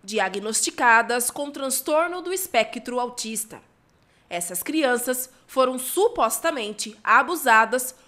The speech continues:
por um terapeuta ocupacional de trinta e cinco anos.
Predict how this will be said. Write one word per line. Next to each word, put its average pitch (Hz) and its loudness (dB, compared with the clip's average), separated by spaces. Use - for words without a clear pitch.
por 403 0
um 370 -2
terapeuta 294 -2
ocupacional 330 -2
de 370 -6
trinta 339 -6
e 359 -2
cinco 311 -4
anos. 175 -6